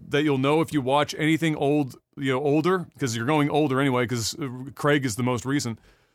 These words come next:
They all have, it's, uh, they're all, all, like, a different version of Bond. Like, Bond has, like, these core characteristics, uh, but all of the actors that have played Bond have brought something different. The writers have written them a little bit differently,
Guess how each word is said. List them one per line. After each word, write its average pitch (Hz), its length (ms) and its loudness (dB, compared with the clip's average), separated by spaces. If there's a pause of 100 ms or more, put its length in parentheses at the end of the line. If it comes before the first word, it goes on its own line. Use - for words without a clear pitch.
(360)
They 160 120 4
all 196 300 6
have, 180 260 4
it's, 165 200 0 (160)
uh, - 80 -2
they're 160 200 2
all, 190 200 4
all, 202 380 6
like, 180 140 0
a 165 80 6
different 170 380 0
version 156 360 2
of 127 120 -2
Bond. 110 380 0
Like, 110 160 -2
Bond 185 320 4
has, 175 240 2
like, 165 140 2
these 147 200 2
core 165 560 2 (560)
characteristics, 156 880 2 (300)
uh, 139 240 4
but 143 340 2
all 165 260 4
of 143 80 -2
the 175 120 2
actors 151 360 2
that 131 80 -2
have 131 120 -2
played 143 280 2
Bond 139 320 2
have 127 180 -2
brought 139 280 2
something 135 480 0 (220)
different. 156 420 2
The 135 80 0
writers 139 420 2
have 113 200 -4
written 160 260 2
them 156 120 0
a 156 40 0
little 151 180 2
bit 147 180 -2
differently, 147 560 0